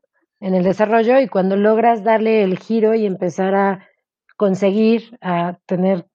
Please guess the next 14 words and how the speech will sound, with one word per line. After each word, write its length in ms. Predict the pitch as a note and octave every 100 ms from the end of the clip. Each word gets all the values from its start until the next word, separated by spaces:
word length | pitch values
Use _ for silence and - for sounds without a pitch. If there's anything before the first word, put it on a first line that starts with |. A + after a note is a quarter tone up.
| _ -
logros, 640 | G3 G3 A3 G#3+ G#3 G#3
¿no? 240 | F#3+ G#3
A 120 | A#3 D#3+
superar 640 | F3+ D3 F3+ F#3 F#3+ F#3 _ _ _ _
obstáculos, 800 | F3+ E3 - G#3 G#3+ G#3 A3+ D4 - - -
evidentemente 720 | G3 G3 G#3 G#3+ A3 A3 A3
el 80 | G#3+
impacto 640 | F#3 - G#3 G3+ G3+ F#3 -
en 200 | F#3+ G#3+
uno 300 | A3+ A#3 B3
y 160 | G3+
en 160 | F3+ F3
el 180 | F3 F3
entorno 800 | F3+ F#3+ A3+ G#3+ G3+ G3+ D4+